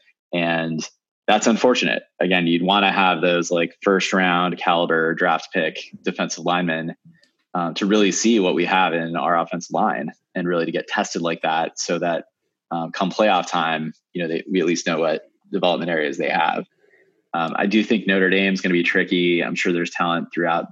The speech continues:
the schedule otherwise, but, um, yeah, l-, missing those two studs from Miami and Pittsburgh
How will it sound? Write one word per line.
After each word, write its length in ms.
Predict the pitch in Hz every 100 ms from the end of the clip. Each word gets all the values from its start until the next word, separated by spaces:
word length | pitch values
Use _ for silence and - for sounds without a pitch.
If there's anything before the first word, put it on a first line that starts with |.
| _ _
the 100 | -
schedule 360 | 85 - 85 78
otherwise, 540 | 67 85 95 113 120
but, 260 | - 85 - _ _ _
um, 420 | 82 82 80 76 76
yeah, 340 | 101 82 80 - _ 107
l-, 120 | 107
missing 460 | 101 104 117 104 98
those 260 | 95 92
two 320 | - - 90 87
studs 540 | - 87 85 80 73
from 200 | 98 85
Miami 480 | 82 82 80 82 82
and 320 | 76 78 76
Pittsburgh 520 | - - - 50 -